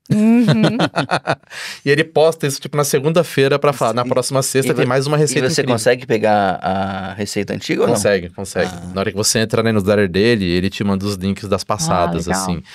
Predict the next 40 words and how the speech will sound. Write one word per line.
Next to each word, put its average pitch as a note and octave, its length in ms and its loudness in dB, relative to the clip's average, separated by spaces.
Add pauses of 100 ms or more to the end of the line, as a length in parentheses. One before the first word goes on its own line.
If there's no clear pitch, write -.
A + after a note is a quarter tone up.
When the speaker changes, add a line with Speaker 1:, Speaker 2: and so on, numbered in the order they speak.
(280)
Speaker 2:
Aí G#3 60 -4
você - 60 -10
fala, G#3+ 140 0
"Cara, F#3+ 240 0
é A#3 60 2
isso." G3+ 400 -2
Tipo, G2+ 680 -2 (420)
ele C3+ 140 0
tá F3+ 120 0
postando E3+ 380 2
uma D3+ 140 0
coisa D3+ 320 2
que - 80 -2
ele G#3+ 100 4
já A#3+ 100 4
ia C#4+ 80 2
postar, F#3 320 0
porque - 160 -4
ele F#3+ 80 4
já F3+ 100 2
é A3+ 60 2
cozinheiro. G#2+ 480 -2 (840)
Só - 180 0
que E3 80 -2
agora F3 260 4
ele F3+ 80 4
olha F3+ 100 4
assim E3+ 160 -2
e E3+ 40 -4
fala, F3+ 180 2
"Meu, C#3+ 320 2 (460)
e D#3+ 160 -2
se - 200 0
eu D3+ 140 6
atraio D3+ 500 0
minha B2+ 140 2
audiência G#2+ 560 0
pra F#2 220 -2
isso, D2+ 340 -6
né?" F2 240 -2